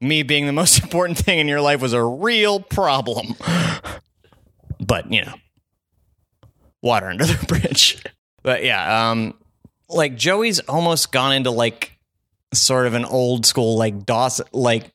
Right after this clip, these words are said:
first season Dawson thing where it's just like, "I just want everything to remain as it is," which is, like,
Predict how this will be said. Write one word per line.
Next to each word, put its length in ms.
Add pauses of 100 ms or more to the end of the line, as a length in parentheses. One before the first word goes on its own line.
(100)
first 240
season 300
Dawson 460
thing 220
where 120
it's 80
just 120
like, 140 (320)
"I 80
just 360 (360)
want 320
everything 680 (120)
to 100
remain 560 (140)
as 200
it 100
is," 520 (140)
which 180
is, 180
like, 320